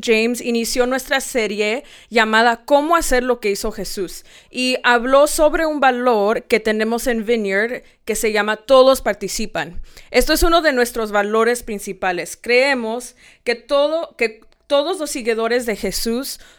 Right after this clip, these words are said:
todo aquel que le ha dicho sí a Jesús, "Jesús, quiero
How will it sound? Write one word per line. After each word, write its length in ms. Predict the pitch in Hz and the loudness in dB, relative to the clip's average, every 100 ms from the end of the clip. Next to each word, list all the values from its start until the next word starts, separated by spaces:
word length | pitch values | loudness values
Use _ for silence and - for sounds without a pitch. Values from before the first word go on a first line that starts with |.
| - | -10
todo 680 | - 269 285 311 320 - _ _ _ | 4 6 8 6 4 2 _ _ _
aquel 580 | - 202 - 240 254 254 | -2 0 4 6 6 2
que 120 | - | -2
le 140 | 214 202 | 0 2
ha 100 | 208 | 2
dicho 260 | 220 220 | -2 -8
sí 220 | 226 - 240 | -10 -2 -2
a 80 | |
Jesús, 580 | 226 208 - 214 226 - - _ _ _ | -2 -8 -8 -10 -10 -14 -20 _ _ _
"Jesús, 600 | - 269 254 294 311 311 | -4 -4 -2 0 0 -2
quiero 840 | - - 269 277 269 202 233 320 | -12 -8 2 4 4 0 -4 -10